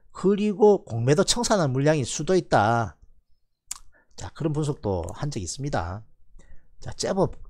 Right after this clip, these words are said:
어, 설명 많이 드렸네요. 자, 아모레 퍼시픽. 자, 찬찬히 나중에 한번 돌려보십시오. 반드시 도움 될 겁니다. 어서오세요. 지우님, 반갑습니다.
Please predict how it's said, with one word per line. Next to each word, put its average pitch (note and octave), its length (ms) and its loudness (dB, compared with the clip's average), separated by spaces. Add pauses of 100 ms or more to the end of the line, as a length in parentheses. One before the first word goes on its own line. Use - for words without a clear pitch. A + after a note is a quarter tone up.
(180)
어, F#2 280 -6
설명 B2 300 -4
많이 G2 160 -6
드렸네요. B2+ 720 -2 (440)
자, - 140 -6
아모레 B2 400 2 (180)
퍼시픽. - 500 -6 (360)
자, - 160 -6
찬찬히 C#3 640 4
나중에 D3+ 260 2
한번 D3 140 2
돌려보십시오. F3 680 2
반드시 D#3 400 2
도움 - 180 2
될 G2+ 140 0
겁니다. G2+ 420 -2 (560)
어서오세요. B2+ 880 4 (4000)
지우님, A2 560 -2
반갑습니다. A2 880 -4